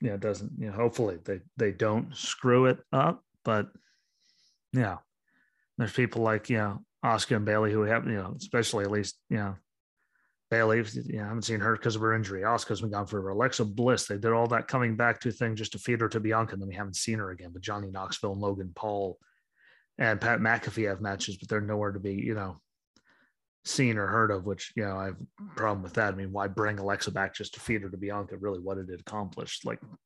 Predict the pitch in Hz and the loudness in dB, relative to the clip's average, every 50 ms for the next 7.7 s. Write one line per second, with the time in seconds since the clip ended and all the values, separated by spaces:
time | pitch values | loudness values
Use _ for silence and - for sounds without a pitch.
0 | - 180 - 98 95 101 101 98 92 87 87 87 87 _ _ _ _ _ _ _ | -18 -14 -10 -6 -6 -6 -6 -6 -8 -8 -10 -12 -16 _ _ _ _ _ _ _
1 | _ _ _ _ _ _ _ _ _ _ _ _ _ _ _ _ _ _ _ _ | _ _ _ _ _ _ _ _ _ _ _ _ _ _ _ _ _ _ _ _
2 | _ _ _ _ _ _ _ _ _ _ _ _ _ _ _ _ - - _ _ | _ _ _ _ _ _ _ _ _ _ _ _ _ _ _ _ -20 -20 _ _
3 | _ _ _ _ _ _ _ _ - 139 120 101 95 117 110 - - 117 101 - | _ _ _ _ _ _ _ _ -2 0 0 0 -2 -4 -6 -4 -4 -4 -2 0
4 | - 107 92 - - 107 98 98 90 - - - 117 101 101 131 147 113 - 104 | -2 -2 -2 -4 -6 -6 -6 -6 -6 -6 -6 -4 0 2 2 4 4 2 0 -2
5 | 95 92 90 95 - _ 113 107 104 104 - _ - - _ _ _ - 117 120 | -8 -8 -12 -14 -8 _ 0 0 0 0 -4 _ -20 -20 _ _ _ -2 0 2
6 | 123 120 123 131 120 117 117 135 127 127 120 127 123 120 117 120 117 123 113 110 | 4 4 4 4 4 6 6 6 6 6 6 6 4 4 6 6 6 6 4 2
7 | 107 101 104 101 98 101 104 104 104 104 104 107 - | 0 -2 -4 -6 -4 -4 -4 -2 -2 -2 -2 -2 -4